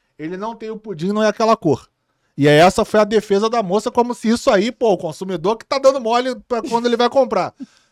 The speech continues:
Né? Jo-, joga, joga, joga a bomba pro outro. Então,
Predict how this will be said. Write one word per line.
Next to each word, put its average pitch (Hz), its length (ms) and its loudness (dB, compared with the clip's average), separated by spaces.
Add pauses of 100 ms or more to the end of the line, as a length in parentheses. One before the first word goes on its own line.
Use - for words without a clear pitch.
(120)
Né? 175 200 4
Jo-, 180 260 2
joga, 175 320 4
joga, 180 380 4
joga 202 260 4
a 226 40 2
bomba 220 220 2
pro 262 160 -2
outro. 143 300 2
Então, 220 260 0